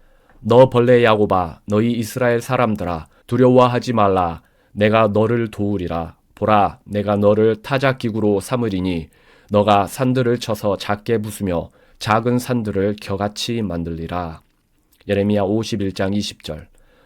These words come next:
"너는 나의 싸우는 도끼요, 전쟁 무기니 내가 너를 써서 민족들을 산산조각 내고 너를 써서 왕국들을 멸하리라.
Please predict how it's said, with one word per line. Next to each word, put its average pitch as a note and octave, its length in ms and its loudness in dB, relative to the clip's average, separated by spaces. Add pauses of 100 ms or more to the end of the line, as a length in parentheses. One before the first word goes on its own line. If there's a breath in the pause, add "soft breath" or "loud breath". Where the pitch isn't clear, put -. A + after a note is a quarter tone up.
(140)
"너는 B2+ 480 4
나의 A2+ 260 4
싸우는 B2+ 480 4
도끼요, G2 640 -2 (220 soft breath)
전쟁 B2 440 2
무기니 F2+ 520 -4 (200 soft breath)
내가 G#2+ 320 2
너를 A2 300 2
써서 A#2 520 0
민족들을 A#2+ 640 -2
산산조각 B2+ 760 -2
내고 F2 400 -6 (300 soft breath)
너를 B2 340 4
써서 A#2+ 340 -2
왕국들을 A2+ 760 2
멸하리라. F#2 680 0